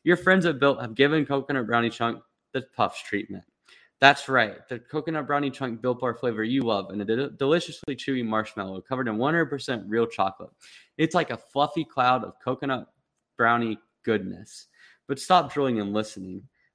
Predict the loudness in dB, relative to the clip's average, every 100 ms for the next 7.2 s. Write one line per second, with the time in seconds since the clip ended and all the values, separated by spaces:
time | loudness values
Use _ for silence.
0 | _ -2 0 0 -2 -10 -14 -20 _ _
1 | 4 4 4 0 0 0 -4 -4 -8 -10
2 | _ 2 4 4 4 2 2 0 -4 -12
3 | -4 -4 -2 -6 -4 -2 -2 -2 -8 -8
4 | -8 -4 0 0 -2 -4 -4 0 0 0
5 | 0 2 0 0 0 0 -2 -2 -2 -2
6 | -8 -4 2 2 0 -6 -4 -4 -6 -8
7 | -8